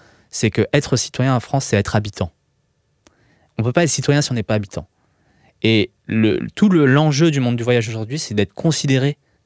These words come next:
nous voyageurs, comme des habitants. Parce que nous habitons les territoires. Moi, ma, ça fait, ma famille, ça fait quatre siècles qu'ils sont en Sarthe. Ils habitent le Mans plus que n'importe quelle autre, euh, personne qui vit au Mans. Voilà. J'ai, ça fait très longtemps qu'ils y sont.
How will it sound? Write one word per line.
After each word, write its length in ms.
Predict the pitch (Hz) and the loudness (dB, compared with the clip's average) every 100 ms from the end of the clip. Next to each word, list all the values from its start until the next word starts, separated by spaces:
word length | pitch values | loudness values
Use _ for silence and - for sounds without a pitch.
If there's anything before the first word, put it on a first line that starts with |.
| - | -4
nous 140 | 131 | -2
voyageurs, 400 | 147 127 117 127 | 2 2 2 0
comme 160 | - 113 | -2 -4
des 160 | 104 | -2
habitants. 360 | 107 104 - 92 _ _ _ _ | -2 -4 -6 -8 _ _ _ _
Parce 140 | 117 - | -4 0
que 80 | |
nous 260 | 139 175 185 | 2 2 2
habitons 380 | 135 127 147 151 - | 2 -2 -4 -4 -4
les 120 | 113 | -4
territoires. 480 | 104 104 - 104 - | -2 -2 -2 -4 -2
Moi, 140 | - 147 | 0 0
ma, 100 | 131 | 0
ça 100 | 113 | -2
fait, 200 | - - | -6 -2
ma 140 | 113 | -2
famille, 220 | 113 135 | 0 -2
ça 80 | 165 | -4
fait 200 | - 98 - - _ - | -4 -6 -6 -20 _ -4
quatre 200 | 160 - | -4 -2
siècles 340 | - 156 - | -4 -4 -6
qu'ils 140 | - - | -16 -10
sont 120 | - | -6
en 80 | 98 | -6
Sarthe. 360 | - - - _ _ _ _ _ _ _ _ _ _ _ | -6 -10 -14 _ _ _ _ _ _ _ _ _ _ _
Ils 180 | 110 101 | -4 0
habitent 320 | 143 160 - | 0 0 -4
le 160 | - 117 | -2 0
Mans 300 | 127 160 - _ _ _ _ _ - | 2 2 0 _ _ _ _ _ -2
plus 240 | 180 208 | 0 0
que 100 | - | 0
n'importe 340 | 127 139 160 - | 0 0 -2 0
quelle 220 | 180 165 - | 0 0 0
autre, 340 | 170 - - | 0 0 0
euh, 320 | 120 110 104 | 2 2 2
personne 320 | 95 113 170 170 | 0 -2 0 -2
qui 140 | 135 | -2
vit 120 | 139 | 0
au 40 | 156 | 0
Mans. 220 | 147 139 _ _ _ | 0 -4 _ _ _
Voilà. 200 | - - - _ _ _ | -14 -14 -16 _ _ _
J'ai, 200 | - - - _ _ _ _ _ | -12 -12 -12 _ _ _ _ _
ça 200 | - - | -12 -10
fait 120 | - | -8
très 180 | 110 - | -4 -2
longtemps 260 | 175 180 185 | 0 0 -2
qu'ils 200 | - 110 | -4 -10
y 60 | 104 | -10
sont. 160 | - | -12